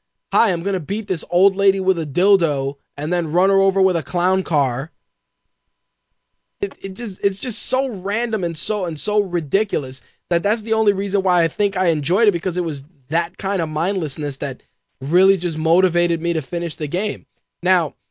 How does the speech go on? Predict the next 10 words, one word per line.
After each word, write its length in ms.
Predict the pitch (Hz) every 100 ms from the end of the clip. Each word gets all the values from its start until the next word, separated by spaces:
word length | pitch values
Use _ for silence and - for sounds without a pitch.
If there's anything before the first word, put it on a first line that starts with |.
| _ _ _ -
uh, 140 | 180 175
it, 180 | 175 165
are, 160 | 170 170 - 165 156
are 140 | 160
there 240 | 160 175 170
inferior 720 | 175 160 - 202 214 202 190
qualities 600 | 196 196 220 220 233 -
to 160 | 254
it? 160 | 240 -
Sure. 640 | - - - 311 220 95